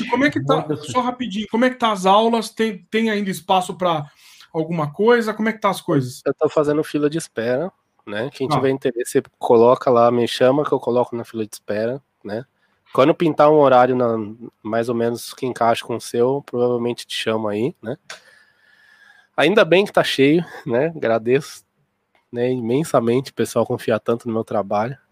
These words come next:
Speaker 3: mas eu não tô pegando mais por conta de não aguentar mesmo, né? O Alebas tá ligado, tem cinquenta alunos em atividade
Speaker 2: Cara, minhas
Speaker 3: fora
Speaker 2: aula é, a minha aula é às dez, mano. Coit-, eu, é foda, é foda. O
Speaker 3: É
Speaker 2: bicho é,
Speaker 3: mesmo?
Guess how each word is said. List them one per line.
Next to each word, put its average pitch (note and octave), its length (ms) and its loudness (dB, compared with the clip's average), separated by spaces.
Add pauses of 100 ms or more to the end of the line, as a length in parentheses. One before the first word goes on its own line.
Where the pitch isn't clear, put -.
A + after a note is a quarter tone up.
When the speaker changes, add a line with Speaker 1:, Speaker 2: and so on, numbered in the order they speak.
(220)
Speaker 3:
mas G#2+ 800 -2
eu A#2+ 80 -2
não C#3 100 4
tô D#3+ 120 2
pegando C#3+ 300 4
mais C3+ 360 4
por E3 200 -4
conta E3 380 4
de G3+ 540 -2
não G3+ 120 0
aguentar G#3 400 4
mesmo, A#2+ 320 2 (160)
né? B2 160 0
O C#3 80 2
Alebas C3 300 4
tá - 140 0
ligado, C#3 340 4
tem C#3+ 180 -4
cinquenta C#3+ 520 0
alunos C#3 680 0
em A#2+ 100 -2
atividade A2+ 540 0
Speaker 2:
Cara, D#3 120 2
minhas B2 240 2
Speaker 3:
fora D#3+ 120 4
Speaker 2:
aula F3+ 160 4
é, G3+ 40 2
a F#3+ 160 -2
minha E3 180 0
aula E3+ 220 2
é - 20 4
às E3+ 220 2
dez, C#3+ 340 2
mano. A#2+ 340 -8
Coit-, D#3+ 340 -6
eu, D#3+ 300 -6
é D#3+ 60 -8
foda, B2 400 -12 (220)
é D3+ 100 -8
foda. C#3+ 340 -6
O C#3+ 120 0
Speaker 3:
É C#3+ 40 -2
Speaker 2:
bicho E3 200 -2
é, F3 40 2 (100)
Speaker 3:
mesmo? - 80 -6